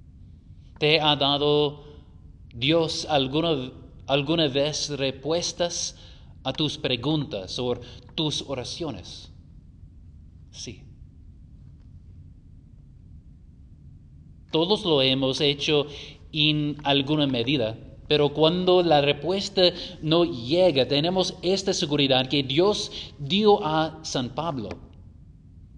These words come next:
"Te basta con mi gracia. Mi gracia está suficiente por ti. My grace is sufficient for you. Mi poder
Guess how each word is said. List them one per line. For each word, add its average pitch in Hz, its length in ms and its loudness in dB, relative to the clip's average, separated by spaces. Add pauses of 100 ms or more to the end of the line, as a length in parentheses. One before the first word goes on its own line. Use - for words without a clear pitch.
(1400)
"Te 120 100 -4
basta 156 800 -10 (320)
con 127 160 -6
mi 117 80 -6
gracia. 98 540 -12 (1900)
Mi 131 160 -6
gracia 135 540 -6
está - 280 -8
suficiente 113 1040 -8 (200)
por - 160 -12 (100)
ti. 90 280 -16 (920)
My 110 80 -12
grace 120 380 -8
is - 40 -10
sufficient - 540 -10
for - 220 -18
you. - 160 -20 (1040)
Mi 123 100 -6
poder 123 560 0